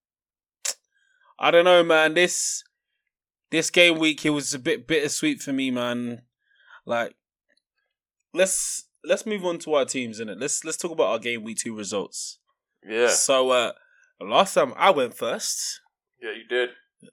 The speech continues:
Speaker 1: And, uh, that's 'cause I didn't do as well. So
Speaker 2: I think
Speaker 1: this
Speaker 2: that's
Speaker 1: time,
Speaker 2: correct.
Speaker 1: I think this time you should go first.
Speaker 2: What, 'cause I didn't do as well?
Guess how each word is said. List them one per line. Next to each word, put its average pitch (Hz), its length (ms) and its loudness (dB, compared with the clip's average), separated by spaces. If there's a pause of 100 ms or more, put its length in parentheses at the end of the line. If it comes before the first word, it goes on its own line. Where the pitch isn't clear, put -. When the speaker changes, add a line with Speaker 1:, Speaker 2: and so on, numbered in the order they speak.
(180)
Speaker 1:
And, 120 420 -8
uh, 117 160 0
that's 120 160 -4
'cause 123 140 -6
I 117 60 -2
didn't 117 220 -10
do 127 140 -6
as 113 140 -8
well. 123 280 -4 (1200)
So - 160 -10
Speaker 2:
I 104 40 -10
think 123 120 -8
Speaker 1:
this - 120 -4
Speaker 2:
that's 143 120 2
Speaker 1:
time, 127 160 2
Speaker 2:
correct. - 160 -12 (280)
Speaker 1:
I 123 60 -14
think 135 220 -6
this 143 100 -6
time 127 180 -4
you 170 100 -6
should - 160 -10
go 107 140 -12
first. - 460 -16 (1500)
Speaker 2:
What, 120 180 -4
'cause 120 100 -12
I 117 80 -2
didn't 110 200 -8
do 120 100 -2
as 117 100 -6
well? 131 240 2